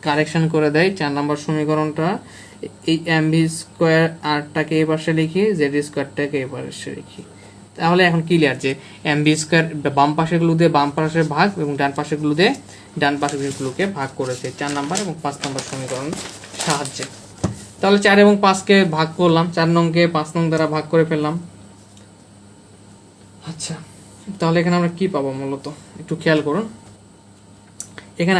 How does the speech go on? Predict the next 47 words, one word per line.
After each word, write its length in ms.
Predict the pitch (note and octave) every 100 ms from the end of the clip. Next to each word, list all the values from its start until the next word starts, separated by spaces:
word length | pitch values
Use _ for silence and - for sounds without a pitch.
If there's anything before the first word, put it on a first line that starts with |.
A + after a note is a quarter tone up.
| E3+
আর 60 | E3
আছে, 120 | E3+
এখানেও 220 | F3 F3+ D#3
আর 60 | C#3
আছে, 120 | - C#3+
আর 60 | D3+
আর 80 | D3+
কেটে 160 | E3 D3+
যাবে, 120 | C#3 D3 D#3+
এম 80 | E3+
এম 80 | E3+ E3+
কেটে 200 | E3+ D#3
যাবে, 160 | C#3+ D3+ - - - - -
এখানে 180 | E3+ F3 E3
ভি 80 | E3+
স্কয়ার 220 | - F3+ F3
আছে, 100 | F3
এখানে 140 | F3+ E3+
শুধু 140 | F3+ F3+ D#3+
বি 60 | C3+
আছে, 120 | C3+ C3+
ভি 60 | D3+
স্কয়ার 180 | - E3+ E3
মানে 120 | E3+ D3
ভি 80 | D3+ D#3+
into 160 | D3+ C#3
বি, 40 | C3+
আর 60 | C3
নিচে 140 | C#3 D#3
একটা 120 | D#3 D3+
বি 80 | C#3+ D3+
থাকা 120 | D3 D3+
মানে 100 | F3+ D3
ভি 80 | C3+
বি 60 | C#3+
কেটে 180 | D3 D3+ D3+
যাবে, 120 | F3 D#3
just 160 | C#3 C#3+
একটা 140 | - C#3+
ভি 80 | C3+ B2+
থাকবে। 220 | B2 C3 B2+ - - -
তাহলে 160 | D#3 D#3
আর 80 | D3
আর 80 | E3 E3
গেল, 100 | F3 E3
এম 60 | D#3+
এম 60 | D#3